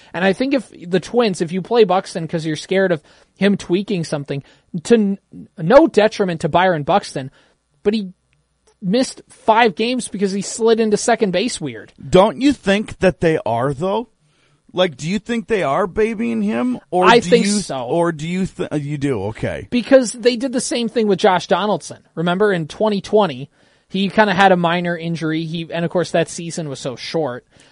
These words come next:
Speaker 1: but
Speaker 2: Right.
Speaker 1: they, ba-, they babied him that whole season, for better or worse.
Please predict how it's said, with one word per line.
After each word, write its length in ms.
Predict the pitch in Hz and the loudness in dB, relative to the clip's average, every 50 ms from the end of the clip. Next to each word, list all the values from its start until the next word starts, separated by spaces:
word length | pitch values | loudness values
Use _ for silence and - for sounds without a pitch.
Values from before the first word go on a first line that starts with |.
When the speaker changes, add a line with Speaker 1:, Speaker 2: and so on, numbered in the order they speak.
| - | -10
Speaker 1:
but 140 | - - 185 | -6 -4 -2
Speaker 2:
Right. 80 | 185 185 | 0 2
Speaker 1:
they, 180 | 202 190 180 | 2 2 2
ba-, 260 | 170 - - 180 175 165 | 0 -2 -4 -6 -6 -2
they 220 | 175 160 214 233 | 2 4 4 4
babied 460 | 214 - - 165 165 185 180 185 175 | 4 2 0 -2 -2 -2 -4 -6 -4
him 220 | 151 175 180 165 165 | -2 -2 -2 -2 -2
that 140 | 156 151 143 | -2 -2 -2
whole 160 | 160 165 151 | -2 -2 -2
season, 520 | - - 240 262 277 233 - 151 139 143 _ _ _ | -4 -6 -6 -6 -4 -4 -4 -6 -8 -10 _ _ _
for 160 | _ - 311 285 | _ 2 2 4
better 260 | 190 262 262 254 226 | 6 4 4 6 4
or 220 | 202 185 170 151 | 4 4 2 2
worse. 500 | 143 170 180 147 135 151 - - - - | 2 0 0 0 -2 -6 -10 -14 -16 -18